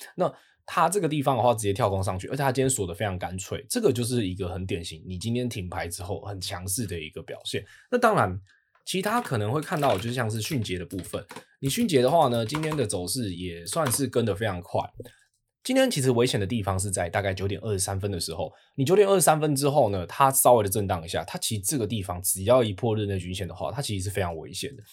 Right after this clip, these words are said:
它这个危险是直接可能一波当冲卖压就下去了，好，当冲卖压就直接下去了嘛。那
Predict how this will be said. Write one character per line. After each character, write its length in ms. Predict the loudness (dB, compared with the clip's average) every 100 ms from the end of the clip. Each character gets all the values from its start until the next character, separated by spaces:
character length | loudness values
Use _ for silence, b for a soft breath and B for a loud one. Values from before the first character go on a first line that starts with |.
| B B
它 100 | 2
这 80 | 4
个 60 |
危 120 | 4
险 160 | 2 0
是 160 | 0 -2
直 220 | -2 -4
接 220 | -2 -2
可 120 | -2
能 120 | -6 -4
一 120 | -4
波 260 | -2 -2 -4 B B _ 4
当 140 | 6
冲 120 | 6
卖 140 | 4 4
压 160 | 2
就 80 | 0
下 180 | 2 2
去 140 | 0
了， 120 | -12 -16 _ _ -4
好， 140 | 2
当 140 | 4
冲 100 | 4
卖 120 | 4 4
压 100 | 4
就 40 |
直 80 | 0
接 120 | -2
下 140 | -2
去 140 | -4 -8
了 60 |
嘛。 120 | -12 -2
那 180 | 0